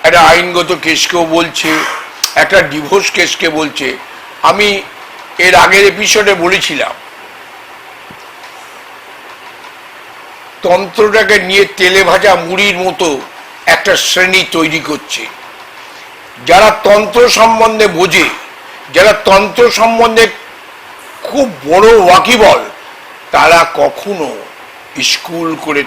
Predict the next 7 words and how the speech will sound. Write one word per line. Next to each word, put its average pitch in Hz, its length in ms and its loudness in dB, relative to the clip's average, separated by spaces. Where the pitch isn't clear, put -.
তন্ত্র 127 380 -6
শিক্ষা - 380 -10
দেবে 101 300 -16
না। - 100 -20
তন্ত্রটা 196 460 2
গোপন 196 560 2
জিনিস 139 540 -8